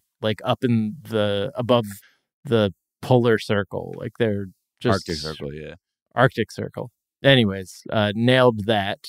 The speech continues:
Speaker 2: <laughs>
Speaker 1: Intro-, that description of what's going on here. But, uh, yeah, his mother was told that the cause of death was sudden death syndrome, which is a vague term for different cardiac syndromes that cause sudden cardiac arrest and death. But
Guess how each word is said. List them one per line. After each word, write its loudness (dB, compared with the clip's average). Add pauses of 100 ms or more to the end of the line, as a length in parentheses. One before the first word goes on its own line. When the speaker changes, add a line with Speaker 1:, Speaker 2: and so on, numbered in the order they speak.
(340)
Speaker 2:
<laughs> -12 (840)
Speaker 1:
Intro-, 2 (340)
that 4
description 2
of 0
what's 2
going -2
on -6
here. 0 (440)
But, 6 (120)
uh, 4
yeah, 6
his 6
mother 8
was 4
told 6
that -4
the -6
cause 4
of -10
death 4
was -4
sudden 2
death 6
syndrome, 0 (340)
which -4
is -2
a 0
vague 2
term 0
for 2 (160)
different -2
cardiac 2
syndromes -2
that -4
cause -2
sudden -2
cardiac -4
arrest -6
and -2
death. 0 (400)
But 4